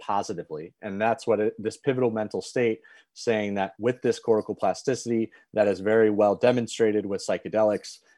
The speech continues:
um, we can change the context and the environment to change the associations between your sort of feelings and representations of things.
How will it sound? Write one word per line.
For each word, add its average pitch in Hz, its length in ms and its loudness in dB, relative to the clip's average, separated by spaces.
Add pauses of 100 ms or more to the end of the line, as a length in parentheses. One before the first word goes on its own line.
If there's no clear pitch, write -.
(140)
um, 95 380 -4 (220)
we 107 320 0
can 107 320 -4
change 113 360 -2
the 101 80 -4
context 127 540 -2
and 101 80 -4
the 92 100 -4
environment 120 540 2 (140)
to 98 160 -4
change 104 460 -6
the 95 120 -4
associations 104 840 -2
between 127 500 -4
your 113 220 2
sort 104 220 -2
of 95 120 -6
feelings 117 540 0
and 98 180 -8
representations 104 800 -6
of 117 140 -8
things. 120 340 -6